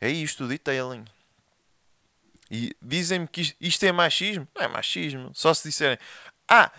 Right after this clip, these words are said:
isto é machismo porque estão a tirar o trabalho à mulher." É.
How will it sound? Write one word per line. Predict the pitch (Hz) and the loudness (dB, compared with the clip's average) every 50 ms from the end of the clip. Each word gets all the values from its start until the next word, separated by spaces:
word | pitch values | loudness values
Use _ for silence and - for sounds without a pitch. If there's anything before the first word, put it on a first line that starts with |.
| - _ | -20 _
isto | - 156 165 147 - - 180 | -8 -4 -2 -2 0 0 2
é | 170 | 2
machismo | 165 170 170 165 165 - - - 190 196 208 202 190 208 202 190 - _ | 4 4 4 4 4 4 2 0 0 -2 -2 -4 -4 -6 -8 -10 -10 _
porque | - 202 208 - _ | -6 -6 -6 -6 _
estão | - 220 208 208 | -2 -2 0 0
a | 208 202 | 0 -2
tirar | - - 208 202 202 196 | -2 0 2 4 6 6
o | 196 190 | 6 6
trabalho | - 202 196 196 196 196 196 196 196 | 4 4 6 8 10 10 10 10 6
à | 202 | 4
mulher." | 196 202 190 170 165 160 160 160 156 139 101 90 _ _ _ _ _ _ _ _ - _ _ _ _ _ _ - | 4 4 2 4 4 6 4 4 2 0 -6 -10 _ _ _ _ _ _ _ _ -20 _ _ _ _ _ _ -6
É. | - 104 95 90 82 | -2 0 0 0 -2